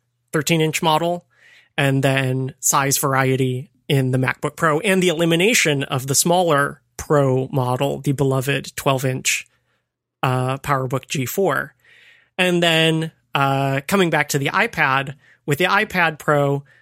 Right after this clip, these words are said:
we, you not only had the size, but then also the introduction of the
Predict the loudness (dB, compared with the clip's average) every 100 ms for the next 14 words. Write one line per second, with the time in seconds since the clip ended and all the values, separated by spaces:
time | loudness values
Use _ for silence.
0 | _ -2 0 2 0 -4 _ -2 0 2
1 | 2 2 2 2 2 2 0 -4 -14 -6
2 | -4 -2 -6 -4 -2 2 2 0 0 0
3 | 0 -2 _ _ _ -4 -2 -2 -2 -2
4 | -4 -4 -8 -20 _ 0 0 0 -2 -4
5 | -4 -4 -4 -6 -2 -2 -2 -4 -4 -8
6 | -12 _ -4 -2 -4 -8 -10 -6 -4 -4